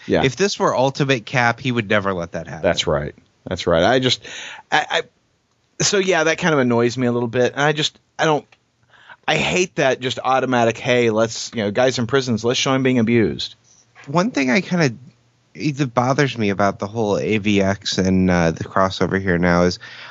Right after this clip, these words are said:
Speaker 2: I really liked Hope when they did Second Coming, and I liked Hope when she was in the, uh, the Cable series leading up to it, and I dislike Hope's character now.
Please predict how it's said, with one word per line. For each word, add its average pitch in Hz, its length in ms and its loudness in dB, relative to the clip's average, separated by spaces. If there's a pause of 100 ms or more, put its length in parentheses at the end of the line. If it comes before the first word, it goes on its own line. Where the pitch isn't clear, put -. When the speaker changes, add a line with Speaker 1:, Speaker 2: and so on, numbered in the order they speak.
(140)
Speaker 2:
I 170 140 0
really 127 640 0
liked 101 380 0
Hope 101 380 -2 (120)
when 104 180 -2
they 98 100 2
did 98 260 0
Second 101 360 -2
Coming, 98 460 -2 (480)
and 113 120 2
I 117 80 4
liked 117 360 2
Hope 110 380 0
when 104 120 2
she 107 160 -2
was 104 160 2
in 101 160 2
the, 101 300 2
uh, 90 340 2 (220)
the - 100 -2
Cable 104 380 0
series 95 480 0
leading 92 300 0
up 92 200 0
to 98 180 0
it, 90 160 0 (520)
and 160 120 2
I 165 80 2
dislike 160 440 0
Hope's 143 280 0
character 117 400 0
now. 95 240 -4